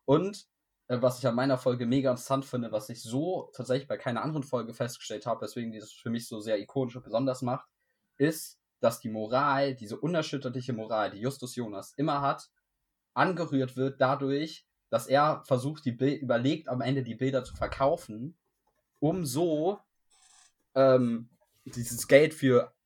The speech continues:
Brittany's angebliche Krankheit zusammenzuko-, bekommen und so einfach seine moralische Hemmschwelle damit komplett übertritt, was sehr ungewöhnlich ist,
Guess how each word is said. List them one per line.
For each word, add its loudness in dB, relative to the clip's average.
Brittany's 0
angebliche 2
Krankheit 0
zusammenzuko-, -6
bekommen 0
und 0
so 2
einfach 2
seine 0
moralische -2
Hemmschwelle -2
damit -2
komplett 0
übertritt, -6
was -2
sehr 2
ungewöhnlich -6
ist, -8